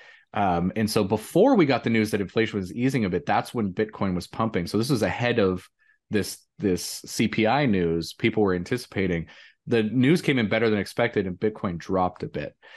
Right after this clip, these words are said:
So, I mean, it says, it says something to me that the news, it's not a big drop. It was four percent after a pretty significant rise. It's,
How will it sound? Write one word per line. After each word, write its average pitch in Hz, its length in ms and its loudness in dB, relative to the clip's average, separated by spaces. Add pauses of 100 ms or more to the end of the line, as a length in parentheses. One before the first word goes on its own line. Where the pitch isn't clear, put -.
(180)
So, 107 580 2 (840)
I 139 80 4
mean, 139 180 2
it 131 120 0
says, 156 460 2
it 135 160 0
says 156 220 4
something 127 320 -2
to - 120 -6
me 107 340 2
that 90 300 -2 (240)
the 107 240 -4
news, 107 340 2
it's 107 140 -2
not 170 140 6
a 104 40 2
big 90 240 -4
drop. - 240 -6
It 95 60 -2
was 90 160 -4
four 110 180 2
percent 110 400 -2
after 92 260 -4
a 82 60 -8 (300)
pretty 127 240 2
significant 92 460 -2
rise. 98 440 2 (300)
It's, - 280 -6